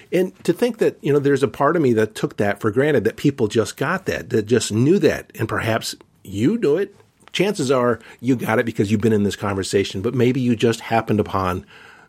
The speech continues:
this conversation. Maybe you just happened upon this podcast. I want you to get that,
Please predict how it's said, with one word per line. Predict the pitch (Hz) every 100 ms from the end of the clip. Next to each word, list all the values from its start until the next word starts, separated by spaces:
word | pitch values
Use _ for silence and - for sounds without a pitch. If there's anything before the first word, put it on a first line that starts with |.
| _ -
this | 101 -
conversation. | 104 95 101 123 123 - 80
Maybe | 101 110
you | 107
just | 107 107 -
happened | - 110 117 117 104
upon | - 98 104 107 - - - -
this | 98 98 95 - _ _ _ _ _ -
podcast. | - 139 139 120 73 58 - _ _ _ _ _ _ _ _ -
I | 113
want | 104 117 110
you | 101
to | 98
get | 107 147
that, | 110 78